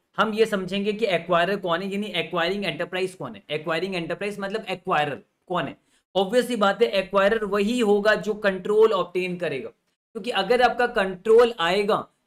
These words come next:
तभी तो आप बोलोगे कि हाँ बिजनेस कॉम्बिनेशन हुआ है, और तभी आपको बिजनेस कॉम्बिनेशन Ind एस वन ज़ीरो थ्री का अकाउंटिंग करना है, उसके लिए आपको कंट्रोल ऑब्टेन करना पड़ेगा।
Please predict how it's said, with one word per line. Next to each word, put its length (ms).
तभी 240
तो 140
आप 100
बोलोगे 420
कि 180
हाँ 260
बिजनेस 340
कॉम्बिनेशन 580
हुआ 220
है, 180
और 80
तभी 360
आपको 300
बिजनेस 340
कॉम्बिनेशन 560
Ind 200
एस 160
वन 140
ज़ीरो 180
थ्री 160
का 120
अकाउंटिंग 460
करना 220
है, 120
उसके 280
लिए 100
आपको 420
कंट्रोल 640
ऑब्टेन 440
करना 280
पड़ेगा। 340